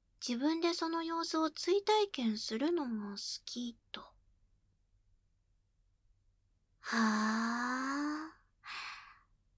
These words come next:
私に隠れて随分と楽しんでいらっしゃるようですね。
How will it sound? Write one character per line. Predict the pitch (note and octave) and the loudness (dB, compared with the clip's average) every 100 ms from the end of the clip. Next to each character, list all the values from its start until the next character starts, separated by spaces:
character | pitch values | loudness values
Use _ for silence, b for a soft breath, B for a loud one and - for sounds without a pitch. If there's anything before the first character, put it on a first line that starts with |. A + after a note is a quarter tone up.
| - C#4 | 4 6
私 | D4+ E4+ F4+ - F4 | 8 8 8 6 2
に | E4+ | 4
隠 | E4+ - D#4 - D#4 | 2 2 0 2 2
れ | C#4+ | 2
て | C4+ A#3+ G#3+ - | 0 -2 -2 -2
随 | - F4+ A#4+ B4 | 2 6 6 8
分 | G#4+ F#4+ F4 | 6 6 6
と | C#4+ | 4
楽 | C#4 C4 B3 B3 | 6 4 6 4
し | - B3 | 2 2
ん | A#3 | 2
で | A3+ | 4
い | G#3+ G#3 | 2 4
ら | G#3+ A3+ | 4 4
っ | |
し | A3+ - | 2 -2
ゃ | B3 | -2
る | A#3+ A3 A3+ | 0 0 2
よ | A#3 A3+ A3+ | 0 0 0
う | A3 | -2
で | G#3+ G#3+ | -2 -4
す | - - G#3 G#3 | -4 -6 -2 -2
ね。 | G3+ A3+ C4+ E4 E4 D#4 C4 A#3+ | -2 -2 0 0 0 0 0 -4